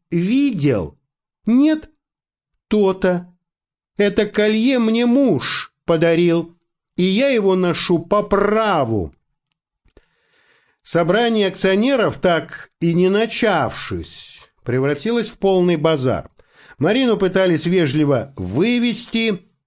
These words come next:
в коридоре какие-то мужчины просили ее продать свой пакет акций.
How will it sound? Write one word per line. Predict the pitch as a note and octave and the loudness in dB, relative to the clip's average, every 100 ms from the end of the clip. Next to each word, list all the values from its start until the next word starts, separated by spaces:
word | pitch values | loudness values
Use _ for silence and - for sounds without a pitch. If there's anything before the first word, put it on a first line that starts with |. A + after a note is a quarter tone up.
| _ | _
в | - | -6
коридоре | E3 E3 F3+ B3 F#3 | 0 0 2 0 0
какие-то | D#3 F3+ E3+ | 0 0 0
мужчины | E3 D#3+ - G3+ G3 D#3 | 0 0 -2 -2 0 0
просили | D3 D#3 - F3+ | -2 -2 -2 0
ее | E3 D#3 | 2 0
продать | D3 - B2+ D#3+ F3+ G3+ F3+ - | -2 -4 0 0 0 0 -2 -4
свой | - C#3 C3+ | -2 -2 0
пакет | C#3 C3+ C#3+ A#2+ - | -2 -2 -2 -4 -4
акций. | E3 A3 A3 - A3 A3+ G#3 | -2 -2 -4 -8 -4 -4 -4